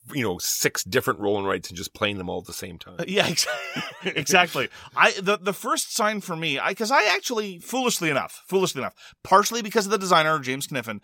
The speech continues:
Speaker 2: and partially because I thought that a heavily simplified version of Twilight Imperium might actually be enjoyable, I was kind of enthusiastic about giving it a shot. Now, I didn't play in this game that you're talking about. I just played it the one time that we talked about previously on the show.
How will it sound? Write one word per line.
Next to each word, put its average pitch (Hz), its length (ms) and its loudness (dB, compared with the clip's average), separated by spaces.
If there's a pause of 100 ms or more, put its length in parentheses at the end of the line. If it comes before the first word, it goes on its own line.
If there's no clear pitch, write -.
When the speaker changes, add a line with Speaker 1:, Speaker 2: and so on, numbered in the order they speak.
(200)
Speaker 2:
and 127 140 -8
partially 226 420 4
because 180 220 -4
I 156 80 2
thought 139 320 2 (320)
that 147 120 2
a 151 100 4
heavily 185 520 0
simplified 160 680 2
version 131 280 -4
of 127 60 -6
Twilight 127 400 2
Imperium 147 480 -6 (220)
might 151 340 2
actually 139 460 -4
be 123 180 -4
enjoyable, 123 600 -4 (800)
I 185 160 10
was 269 220 2
kind 220 300 0
of 214 60 2
enthusiastic 165 840 2
about 139 260 -2
giving 139 260 0
it 123 100 0
a 98 80 -4
shot. - 460 2 (100)
Now, 131 120 2
I 160 40 8
didn't 190 160 2
play 185 160 4
in 175 60 4
this 156 120 -2
game 139 140 0
that 135 40 -10
you're 113 100 -10
talking 107 180 -2
about. 110 120 -2
I 123 80 2
just 123 140 -6
played 127 140 0
it 107 80 -10
the 110 40 -4
one 113 200 0
time 107 180 -2
that 95 100 -10
we 101 60 -16
talked 110 300 -4
about 104 180 -6
previously 123 480 -4
on 90 120 -10
the 87 60 -14
show. 82 300 -10